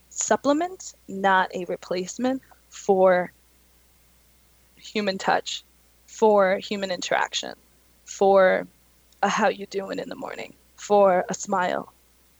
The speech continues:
uh, for eye contact, right? And so I think that that contributes to why it is that people's feelings of loneliness are increasing, because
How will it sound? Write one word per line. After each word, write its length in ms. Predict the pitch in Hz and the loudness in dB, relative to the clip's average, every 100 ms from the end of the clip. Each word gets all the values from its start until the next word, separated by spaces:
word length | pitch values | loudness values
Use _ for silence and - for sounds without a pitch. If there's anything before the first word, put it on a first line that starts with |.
| _ | _
uh, 320 | 196 185 185 180 | 0 0 -2 -6
for 440 | - 196 190 - | -2 4 4 4
eye 120 | 185 | -4
contact, 640 | - 175 180 - - - - | -4 -6 -4 -6 -8 -12 -10
right? 280 | - 185 202 - | -2 -2 -2 -4
And 160 | 202 | -6
so 200 | - 214 202 | -2 2 2
I 80 | |
think 240 | 202 214 208 | 2 -6 0
that 260 | 202 190 - _ _ _ _ - 233 | 4 4 0 _ _ _ _ -4 0
that 160 | 226 | 0
contributes 800 | 226 226 240 233 208 - - - | -2 -8 -8 -10 -14 -16 -12 -8
to 120 | 214 | -6
why 240 | 202 202 190 | 0 4 4
it 100 | 190 | 2
is 160 | 190 - | -6 -6
that 140 | - | -8
people's 580 | - 208 190 190 - - | -8 -12 -6 -6 -8 -14
feelings 600 | - 220 214 202 196 196 | -10 -4 -4 -4 -8 -4
of 100 | 196 | -4
loneliness 640 | 196 196 190 185 180 - - | -2 -4 -4 -6 -6 -4 0
are 100 | 196 | 0
increasing, 600 | 196 - 214 185 - - | -2 -6 -6 -4 -6 -6
because 480 | 190 - 196 190 | -8 2 4 4